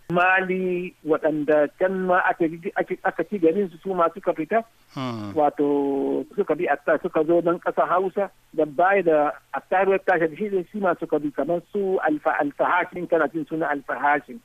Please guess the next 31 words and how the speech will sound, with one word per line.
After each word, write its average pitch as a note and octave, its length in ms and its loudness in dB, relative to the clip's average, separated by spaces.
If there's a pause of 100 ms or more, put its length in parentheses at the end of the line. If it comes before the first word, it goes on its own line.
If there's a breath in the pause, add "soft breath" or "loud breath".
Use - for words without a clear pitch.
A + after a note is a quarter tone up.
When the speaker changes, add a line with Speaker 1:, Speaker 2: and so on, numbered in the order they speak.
(100)
Speaker 2:
Hmm. C3+ 520 2 (360)
Speaker 1:
Wato D3 340 2
na E3 120 2
Tijjani C#3+ 640 0
yake. C3 280 -8
Speaker 2:
Eh, B2 340 -6
haka. D#3 260 0
Speaker 1:
Dan, F#3 200 -2
amin, D3+ 920 -2 (240)
mm, F3+ 460 -10
wan-, E3+ 440 0 (140)
Al-, - 300 0
Umar G#3+ 160 6
Al-Futi. E3 420 0 (240)
Speaker 2:
Hmm. C#3+ 280 -4
Speaker 1:
Kana G3 180 2
jin E3 240 -4 (240)
sunan F#3 240 -2
Umar F3 160 2
Al-Futi D#3+ 400 -4
ko? B3+ 160 -6 (180)
Speaker 2:
Eh, D3+ 300 4
Umar E3+ 300 4
Al-Futi, C#3 640 0
eh, C3 440 0
kwarai. C3 280 -8 (260)
Speaker 1:
Umar F3+ 200 4
Al-Futi, D#3 520 -2
ah, C#3 180 2
Speaker 2:
Hmm. - 60 -8
Speaker 1:
to D3 680 0